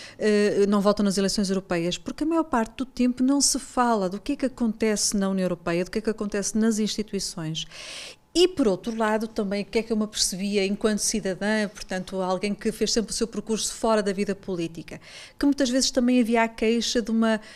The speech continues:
de uma ausência, de uma falta de presença no terreno. E eu acho que é fundamental ta-, estar com as pessoas, sobretudo nestas áreas em que eu me encontro agora no Parlamento Europeu, da Comissão da Agricultura e na Comissão das Pescas, e também estou depois como suplente numa outra, do desenvolvimento regional.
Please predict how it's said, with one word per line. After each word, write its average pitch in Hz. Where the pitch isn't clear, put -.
de 226
uma 233
ausência, 226
de 208
uma 220
falta 247
de -
presença 233
no 214
terreno. 175
E 294
eu 285
acho 277
que 277
é -
fundamental 233
ta-, 214
estar 208
com -
as 208
pessoas, 190
sobretudo 294
nestas 226
áreas 185
em 202
que 208
eu 202
me 196
encontro 190
agora 180
no 180
Parlamento 185
Europeu, 175
da 175
Comissão 196
da 170
Agricultura 175
e 247
na 220
Comissão 196
das 185
Pescas, 170
e 226
também 196
estou 196
depois 190
como 185
suplente 190
numa 175
outra, 208
do 160
desenvolvimento 175
regional. 190